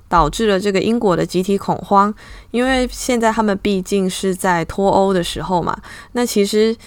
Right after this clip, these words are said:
已经倒数，呃，七天了，十二月三十一日就是脱欧的，呃，协议截止期限。那么如果在这之前他们没有谈成的话，因为现在就是卡在渔业的部分，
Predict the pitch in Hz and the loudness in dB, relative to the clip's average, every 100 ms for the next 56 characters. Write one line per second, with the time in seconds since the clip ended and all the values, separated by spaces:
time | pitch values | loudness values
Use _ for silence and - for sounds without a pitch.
0 | - - 175 214 226 226 190 - - 143 | -8 -4 0 0 4 4 4 2 -2 -2
1 | 73 57 - 165 151 151 - - 220 226 | -4 -6 -2 -2 -2 -4 -4 -4 -2 0
2 | 214 202 - 185 - 180 202 196 196 202 | 2 2 0 -2 0 2 2 0 0 0
3 | 214 - 180 180 190 170 160 185 185 185 | -2 -2 -2 0 0 0 0 -4 -2 -4
4 | 175 190 185 185 175 - - - - - | -2 0 2 0 0 -2 -4 -10 -18 -20
5 | - - 156 151 190 190 226 180 175 - | -12 -4 -4 0 2 2 2 0 -2 -4
6 | - 120 170 - 190 - - - - 240 | -6 -6 -2 0 0 -2 -14 -14 -4 0
7 | 226 254 220 233 233 233 - 240 - 180 | 2 2 2 0 2 0 -2 -4 -2 -2
8 | 185 202 196 180 175 - - - 233 185 | 0 0 0 0 -4 -10 -10 -2 2 2
9 | 170 147 180 180 147 160 208 180 190 208 | 0 -4 -2 -2 -2 -2 2 2 4 0
10 | 202 214 202 202 202 - 151 - 185 - | 0 0 0 -2 -6 -4 -4 0 0 0
11 | 160 208 180 - 170 - 165 | 0 0 0 -4 -4 -4 -4